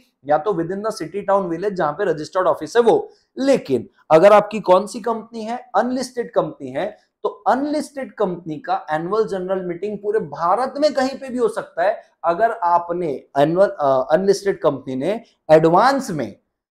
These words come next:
सारे मेंबर की कंसेंट एडवांस में या तो राइटिंग में या तो इलेक्ट्रॉनिकली ले ली है,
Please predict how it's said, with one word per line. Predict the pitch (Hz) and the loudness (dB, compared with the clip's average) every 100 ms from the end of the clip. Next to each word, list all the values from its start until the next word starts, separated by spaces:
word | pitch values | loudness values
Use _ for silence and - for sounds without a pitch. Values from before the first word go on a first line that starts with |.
| _ | _
सारे | - - - 240 302 320 320 320 320 330 320 | -14 -8 2 8 12 12 12 12 12 10 8
मेंबर | 294 269 247 254 | 6 2 2 0
की | 202 247 | 0 -4
कंसेंट | 208 196 190 233 - | 0 0 0 -8 -2
एडवांस | 175 165 180 208 - | 0 4 2 2 -6
में | 220 | -2
या | 190 | -2
तो | 208 | 0
राइटिंग | 185 147 139 196 208 208 | 2 2 2 -4 -6 -6
में | |
या | 240 175 | -2 -2
तो | - | 0
इलेक्ट्रॉनिकली | 196 151 - 135 127 131 185 220 | -2 -2 -6 -8 -8 -8 -6 -2
ले | 139 | -2
ली | 120 104 | -4 -12
है, | 98 | -18